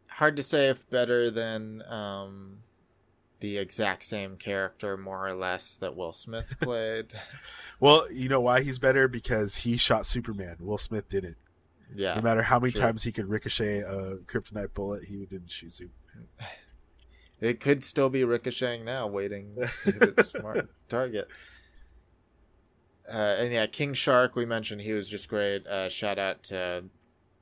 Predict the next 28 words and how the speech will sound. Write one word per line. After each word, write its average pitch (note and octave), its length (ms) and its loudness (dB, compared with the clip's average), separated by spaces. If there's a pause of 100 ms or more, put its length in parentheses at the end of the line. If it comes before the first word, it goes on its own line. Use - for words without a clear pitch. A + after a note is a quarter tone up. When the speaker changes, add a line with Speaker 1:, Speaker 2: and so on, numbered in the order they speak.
(360)
Speaker 1:
uh, E2+ 180 -12
what's F2+ 260 -12
his F2+ 100 -18
name? F#2 440 -12 (460)
Speaker 2:
Oh, F#2+ 140 -6
yeah. F2 260 -10
Speaker 1:
Rocky G2 560 -4
Balboa. G#2 760 0 (920)
Speaker 2:
<laughs> E3+ 80 -4 (1120)
It's B2+ 160 -6
funny, E3 300 0
if C3+ 140 -4
you B2+ 100 -2
look C3 160 -2
on, B2 220 -2
uh, F#2+ 460 -8 (200)
like, G#2 180 -12
I G#2+ 120 -6
M G#2+ 100 -6
D G#2 160 -8
B, G2 500 -10
he's G2+ 300 -10
not G2 240 -8
listed F2+ 320 -10
on F2+ 140 -16
the E2+ 60 -18
top - 280 -14
cast. - 580 -12